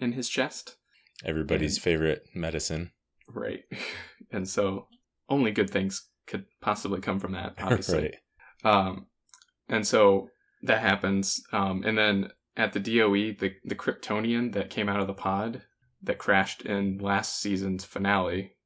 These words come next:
Speaker 1: that they opened in the first episode,
Speaker 2: <laughs>
Speaker 1: he's just kind of been chilling there, like, in a coma. And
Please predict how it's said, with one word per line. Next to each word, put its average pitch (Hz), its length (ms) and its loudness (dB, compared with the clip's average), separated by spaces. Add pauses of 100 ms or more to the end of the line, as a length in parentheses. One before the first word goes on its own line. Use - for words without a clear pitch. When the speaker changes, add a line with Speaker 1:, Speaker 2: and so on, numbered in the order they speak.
(120)
Speaker 1:
that - 140 -6
they 92 100 -2
opened 101 300 2
in 95 100 0
the 95 80 -8
first 175 300 2
episode, 98 420 -4 (280)
Speaker 2:
<laughs> - 300 -12
Speaker 1:
he's 110 160 -4
just 131 220 0
kind 117 160 2
of 104 60 0
been 101 200 2
chilling 117 380 0
there, 123 220 2
like, 104 200 0
in 95 80 -2
a 85 60 -6
coma. 117 480 -4 (420)
And 95 400 0